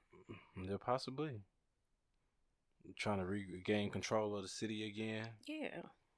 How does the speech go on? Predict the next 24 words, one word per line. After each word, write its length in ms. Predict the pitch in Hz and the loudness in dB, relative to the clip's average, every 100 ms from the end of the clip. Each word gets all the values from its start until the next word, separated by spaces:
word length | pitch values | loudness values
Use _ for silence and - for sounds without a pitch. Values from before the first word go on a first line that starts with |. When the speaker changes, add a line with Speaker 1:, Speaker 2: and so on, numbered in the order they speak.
| - | -2
Speaker 2:
'Cause 200 | 220 208 | 0 0
if 120 | 214 | -4
you, 180 | 233 - | -6 -6
you 140 | 254 277 | -2 0
know, 280 | 196 170 - | 2 0 0
getting 220 | 185 190 | 0 4
your 120 | 175 - | 6 8
Speaker 1:
Push 100 | 165 | 8
Speaker 2:
own 80 | 175 | 8
Speaker 1:
people 140 | - | 10
Speaker 2:
black 140 | 165 | 10
Speaker 1:
out. 160 | - 107 | 12 12
Speaker 2:
banks 340 | 139 160 175 - | 12 10 4 0
and 160 | 147 151 | 0 2
do 180 | 175 170 | 4 8
all 200 | 160 160 | 8 8
that, 200 | 156 - - - - | 6 4 -2 -16 -8
you 120 | 208 302 | -2 2
could 120 | 165 | 2
do 160 | 160 170 | 2 8
that 220 | 160 160 | 8 8
now, 580 | 147 143 139 123 127 117 - | 8 6 6 4 2 -2 0
but 360 | 123 123 131 - _ _ _ _ - - _ _ _ _ _ _ - - _ | 0 2 -2 -8 _ _ _ _ -20 -20 _ _ _ _ _ _ -14 -14 _
I 60 | - | 0